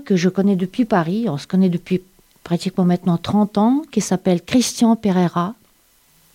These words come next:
un acteur, euh, qui faisait partie de la troupe, euh,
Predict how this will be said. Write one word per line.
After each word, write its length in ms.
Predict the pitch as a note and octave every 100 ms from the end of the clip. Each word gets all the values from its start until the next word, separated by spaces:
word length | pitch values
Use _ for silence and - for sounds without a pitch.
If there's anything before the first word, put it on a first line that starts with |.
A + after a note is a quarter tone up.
| _ - G#3
un 100 | G3
acteur, 640 | - - G3 G3+ G3+ F#3+ F3+
euh, 100 | E3+ - - -
qui 120 | -
faisait 320 | - F3+ G3+
partie 500 | F#3+ F#3 - - A3+
de 120 | G3+ F#3+
la 180 | F3+
troupe, 500 | F3+ - - A3+ A3 -
euh, 260 | F#3 E3+